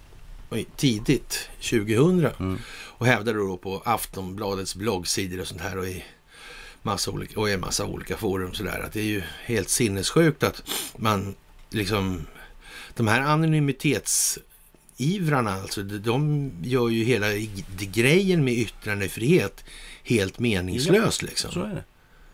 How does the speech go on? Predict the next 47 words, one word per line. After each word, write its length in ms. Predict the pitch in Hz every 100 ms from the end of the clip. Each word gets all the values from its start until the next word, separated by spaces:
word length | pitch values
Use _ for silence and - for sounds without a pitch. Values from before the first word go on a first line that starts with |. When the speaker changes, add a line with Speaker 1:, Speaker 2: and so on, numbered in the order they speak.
| - - - _
Speaker 1:
Det 60 | 131
är 20 |
ju 60 | 139
det 60 | 160
som 140 | 139
är 60 | 123
så, 120 | 107
Speaker 2:
Men 40 | 101
det 60 |
Speaker 1:
liksom 180 | 131 143
Speaker 2:
har 80 | 175
de 140 | 190
nog 140 | 156 143
inte 200 | 135 -
tänkt 300 | 117 - -
på. 160 | 107
Speaker 1:
Nej, 200 | 117 139
det, 260 | 139 143 123
nej, 260 | 131 127 123
precis, 420 | 120 110 87 -
nej, 100 | - -
precis. 420 | 82 82 - - - - - - - - - -
Ja. 60 |
Speaker 2:
Men 80 | 143
så 160 | 156 147
är 180 | 180 95
det. 200 | 135 156 -
Speaker 1:
Så 120 | 143
är 60 |
det 60 | 131 127
ju. 140 | 110
Speaker 2:
Faktiskt. 520 | - 147 - - -
Speaker 1:
Ja. 200 | 147 143 - - - - - - - - - - - -
Speaker 2:
Det, 280 | 120 123 120 - - - -
ja. 100 | 131 120
Speaker 1:
Och 80 | -
det 320 | 135 156 170
är 40 | 170
ju 140 | 170
lite 340 | 156 143 135 -
speciellt. 480 | - 120 101 82
Tjugofyraåriga 720 | - 147 - 170 151 156 151 143
Freja 380 | 170 156 175
däremot 440 | 180 151 135 123 117
har 120 | 127
svårt 360 | - 117 107 -
att 380 | 117 107 107